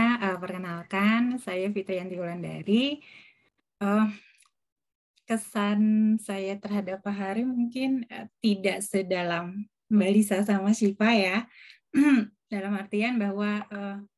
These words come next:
saya baru mengenal beliau itu saat berkuliah di kelas beliau. Karena memang, em, bisa dikatakan saya masuk ke U I itu, eh,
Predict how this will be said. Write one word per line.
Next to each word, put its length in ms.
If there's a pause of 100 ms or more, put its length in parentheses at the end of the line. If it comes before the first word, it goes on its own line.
(120)
saya 320
baru 160
mengenal 480
beliau 640
itu 560 (160)
saat 400 (160)
berkuliah 480
di 80
kelas 320
beliau. 480 (720)
Karena 480
memang, 480
em, 560 (480)
bisa 160
dikatakan 1040
saya 240
masuk 560 (160)
ke 480
U 160
I 240
itu, 160 (1040)
eh, 240